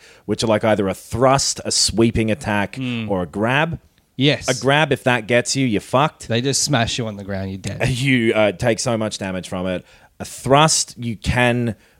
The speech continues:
Speaker 1: parry or, like, get out of the way
Speaker 2: Yeah,
Speaker 1: of.
Speaker 2: just go sideways.
Speaker 1: And you
Speaker 2: Yeah.
Speaker 1: get an ability later on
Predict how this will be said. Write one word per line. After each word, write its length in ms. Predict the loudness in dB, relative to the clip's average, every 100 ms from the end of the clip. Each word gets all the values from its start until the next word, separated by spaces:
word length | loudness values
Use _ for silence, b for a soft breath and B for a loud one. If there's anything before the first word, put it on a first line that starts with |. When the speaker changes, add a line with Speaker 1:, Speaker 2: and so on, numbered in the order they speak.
| _
Speaker 1:
parry 480 | -2 0 2 2 2
or, 140 | 0 0
like, 200 | -2 0
get 120 | 2
out 160 | 2 0
of 80 |
the 60 | -2
way 280 | -2 0 4
Speaker 2:
Yeah, 80 | 4
Speaker 1:
of. 80 | 2
Speaker 2:
just 120 | 0
go 120 | -2
sideways. 720 | -2 0 -2 0 0 -2 -4
Speaker 1:
And 80 | -2
you 80 | 2
Speaker 2:
Yeah. 80 | 4
Speaker 1:
get 80 | 4
an 100 | 0
ability 460 | 2 2 4 4
later 320 | 4 4 4
on 400 | 2 2 0 -4